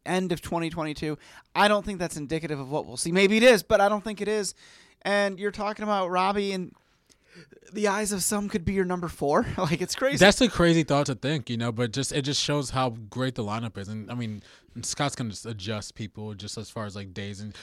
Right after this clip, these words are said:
Speaker 2: you, but, again, you mentioned, uh, with the, with, with the fielding situation and with the batting order depth,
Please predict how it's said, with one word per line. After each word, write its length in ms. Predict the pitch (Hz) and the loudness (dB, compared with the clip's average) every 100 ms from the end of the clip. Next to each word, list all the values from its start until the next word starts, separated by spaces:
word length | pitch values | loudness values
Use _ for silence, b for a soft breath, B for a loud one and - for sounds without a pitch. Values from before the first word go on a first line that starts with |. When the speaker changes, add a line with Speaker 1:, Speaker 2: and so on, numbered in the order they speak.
| B | B
Speaker 2:
you, 160 | 139 135 | -2 0
but, 320 | 131 156 - _ - | 2 0 -2 _ -8
again, 360 | 139 135 95 87 | -2 -2 -2 -8
you 80 | 127 | -6
mentioned, 480 | 127 131 139 123 113 - | -2 -2 -4 -6 -8 -8
uh, 200 | 120 - - 101 | -8 -8 -14 -14
with 220 | 113 - | -14 -10
the, 260 | 110 92 101 | -10 -10 -12
with, 160 | 101 - | -16 -16
with 160 | 107 107 _ _ _ - | -14 -14 _ _ _ -14
the 100 | 113 | -12
fielding 320 | 127 120 113 | -8 -8 -8
situation 600 | 120 107 110 107 - 107 | -10 -12 -12 -10 -10 -10
and 120 | 104 | -10
with 80 | 101 | -12
the 80 | 92 | -10
batting 280 | 101 101 101 | -10 -10 -10
order 260 | 98 98 - _ 104 | -10 -12 -14 _ -14
depth, 360 | 90 139 - _ | -8 -8 -8 _